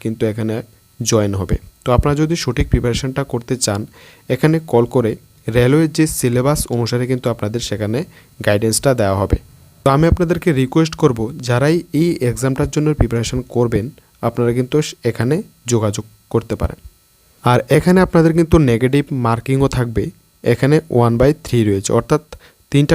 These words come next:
কোশ্চেন ভুল হলে কিন্তু আপনাদের এক নাম্বার এখানে মাইনাস হবে। এখানে পুরো সিলেবাস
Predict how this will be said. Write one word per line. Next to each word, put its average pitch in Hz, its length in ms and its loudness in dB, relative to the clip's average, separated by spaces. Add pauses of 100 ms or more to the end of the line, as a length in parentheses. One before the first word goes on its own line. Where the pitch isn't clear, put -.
কোশ্চেন 165 320 0
ভুল 110 160 4
হলে 120 160 2
কিন্তু 120 220 -2
আপনাদের 113 260 -2 (180)
এক 104 60 -6 (100)
নাম্বার 107 220 -2 (100)
এখানে 107 220 -2 (500)
মাইনাস 113 380 2
হবে। 92 160 -2 (480)
এখানে 170 280 4 (140)
পুরো 190 160 2 (120)
সিলেবাস 127 380 -2